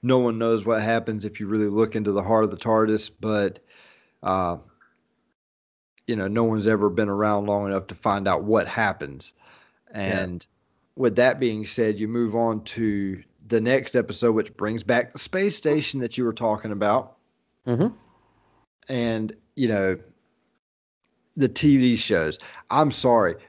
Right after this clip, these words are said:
Speaker 1: Jack Harkness was fucking hysterical in this one.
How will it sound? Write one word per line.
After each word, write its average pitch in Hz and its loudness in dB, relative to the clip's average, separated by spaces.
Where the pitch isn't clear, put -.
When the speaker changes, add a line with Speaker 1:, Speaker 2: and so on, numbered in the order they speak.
Speaker 1:
Jack 151 4
Harkness 120 -4
was 113 -10
fucking 123 -2
hysterical 110 -2
in 127 0
this 117 -2
one. 64 -16